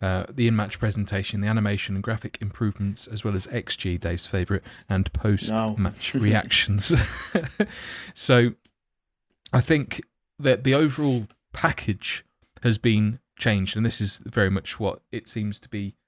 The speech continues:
Speaker 1: on the, like, the, from the, that I, or the tone that I've picked up from the blogs, is that it's about more, more realism and trying to make it more,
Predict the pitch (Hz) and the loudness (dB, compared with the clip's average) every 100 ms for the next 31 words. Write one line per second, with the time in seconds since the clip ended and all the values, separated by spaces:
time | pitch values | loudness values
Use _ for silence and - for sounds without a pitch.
0 | _ _ _ 113 92 92 98 98 95 - | _ _ _ 0 0 2 2 0 -2 -6
1 | 87 - - - - - - 98 92 _ | -8 -8 -12 -14 -14 -10 -4 -4 -4 _
2 | 123 101 101 - - 95 - - 123 104 | -6 -4 -2 -4 -8 -10 -10 -2 2 2
3 | 98 98 92 - - - - 95 92 110 | 2 0 -2 -4 -4 -6 -6 -4 -2 0
4 | 95 85 - - - - _ _ 113 95 | -2 -2 -10 -12 -16 -20 _ _ 2 2
5 | - 107 101 - - 113 - 104 - 101 | 2 2 2 -2 -4 -4 -2 -2 2 2
6 | 98 - _ _ - 127 107 104 104 - | 0 -6 _ _ -2 4 6 6 4 0
7 | - - 117 110 107 107 98 95 92 98 | -10 -12 -2 0 2 4 2 2 0 0
8 | 92 - 98 - 107 104 - 101 98 95 | -2 -2 -2 2 4 4 4 2 2 2
9 | 104 101 - - 104 101 101 | 2 2 -2 -2 2 2 2